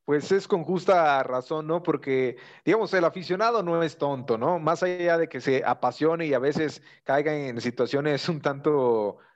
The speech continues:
ridículas, pues, bueno, el aficionado no es tonto y va entendiendo, ¿eh? Va dándose cuenta de las cosas que van, eh, pues, ocurriendo. No necesitas a veces caerle con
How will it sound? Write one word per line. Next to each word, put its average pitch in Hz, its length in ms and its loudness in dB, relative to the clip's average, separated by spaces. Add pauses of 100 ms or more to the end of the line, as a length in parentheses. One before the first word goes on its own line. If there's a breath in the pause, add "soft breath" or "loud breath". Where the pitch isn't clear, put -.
(140 soft breath)
ridículas, 156 600 0
pues, 170 240 2
bueno, 185 380 0 (320 soft breath)
el 120 120 -4
aficionado 175 540 0
no 170 120 0
es 165 120 -2
tonto 175 500 -2
y 139 100 0
va 160 100 0
entendiendo, 151 640 0
¿eh? 151 140 2
Va 147 500 2
dándose 156 400 -2
cuenta 160 260 -2
de 160 80 2
las 127 160 0
cosas 156 460 0 (340 soft breath)
que 127 120 -2
van, 151 340 0
eh, 123 440 -2 (160)
pues, 135 220 0
ocurriendo. 147 600 0
No 226 120 -2
necesitas 185 560 -2
a 151 60 4
veces 160 380 -2
caerle 151 360 2
con 143 220 -4